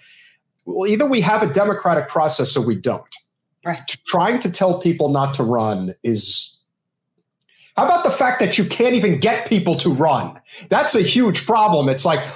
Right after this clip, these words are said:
Speaker 1: "Why won't this person run? Why won't that person run?" Eh, yeah, that's a huge problem. Uh,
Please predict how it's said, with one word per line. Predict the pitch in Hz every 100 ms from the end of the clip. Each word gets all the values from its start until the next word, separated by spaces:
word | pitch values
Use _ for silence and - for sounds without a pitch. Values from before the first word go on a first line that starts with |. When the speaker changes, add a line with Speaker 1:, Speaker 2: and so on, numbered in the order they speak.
| -
Speaker 1:
"Why | 170 311
won't | 302 262
this | 254 226
person | 214 180 180
run? | 151 131
Why | 185 285
won't | 269 226
that | 214 208
person | 190 175 254
run?" | 160 131 143
Eh, | 220 240 240 240 233 220
yeah, | 208 208 269 262
that's | 233 247 240
a | 214
huge | 240 247
problem. | - 226 240 190 185 - _ _
Uh, | 151 160 160